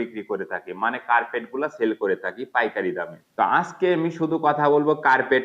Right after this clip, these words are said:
নিয়ে। আপনারা এই কার্পেটগুলো কেনার আগে কি কি বিষয় আপনাকে জানতে হবে, সেই সাথে কোন ধরনের কার্পেটটা আপনার জন্য উপযোগী এবং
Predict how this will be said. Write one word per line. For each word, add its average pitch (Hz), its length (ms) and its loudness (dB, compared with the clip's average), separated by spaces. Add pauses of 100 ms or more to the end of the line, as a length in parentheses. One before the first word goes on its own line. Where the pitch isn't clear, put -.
নিয়ে। 113 180 0 (300)
আপনারা 135 420 6 (280)
এই 143 80 0 (100)
কার্পেটগুলো 135 600 2 (160)
কেনার 139 400 4
আগে 120 140 0 (120)
কি 123 160 -4
কি 131 80 -4 (120)
বিষয় 117 260 0
আপনাকে 117 240 -4 (120)
জানতে 113 320 0
হবে, 117 200 4 (460)
সেই 185 240 0
সাথে 123 240 2 (400)
কোন 190 280 0
ধরনের 180 400 4
কার্পেটটা 135 480 0
আপনার 131 300 0
জন্য 117 160 0 (100)
উপযোগী 90 420 -4 (380)
এবং 160 260 4